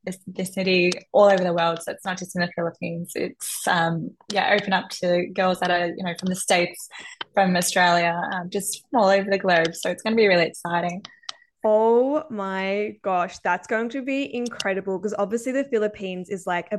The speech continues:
Speaker 2: big pageant country.
Speaker 1: Oh,
Speaker 2: And
Speaker 1: yes.
Speaker 2: like you said, it's like a national sport. It's basically like the Olympics. So I feel like that will be such a life-changing experience
Speaker 1: Oh.
Speaker 2: for you. So you've got,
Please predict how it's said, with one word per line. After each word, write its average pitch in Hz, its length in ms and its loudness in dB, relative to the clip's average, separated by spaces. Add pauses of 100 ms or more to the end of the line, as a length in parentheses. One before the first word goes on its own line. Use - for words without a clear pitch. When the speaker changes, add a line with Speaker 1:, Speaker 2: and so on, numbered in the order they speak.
(100)
Speaker 2:
big 175 300 -6
pageant 175 480 -8 (280)
country. 185 340 -6
Speaker 1:
Oh, 196 40 2
Speaker 2:
And 180 60 2
Speaker 1:
yes. 185 80 0
Speaker 2:
like 196 160 -4
you 208 60 -6
said, 190 260 -4
it's - 100 -14
like 185 160 -10
a - 20 -10
national 175 440 -10
sport. - 360 -6
It's - 100 -18
basically 202 440 -6
like 202 200 -2 (240)
the 180 140 -4
Olympics. 180 480 -8
So 208 80 0
I 208 80 4
feel 226 140 0
like 254 220 0
that 175 200 0
will 196 120 -4
be 185 180 -10
such - 380 -10
a 196 40 -2
life-changing 175 600 -4
experience 202 560 0
Speaker 1:
Oh. - 40 -14
Speaker 2:
for 214 200 2
you. 175 360 -2
So 202 60 4
you've 196 200 -2
got, 185 220 -4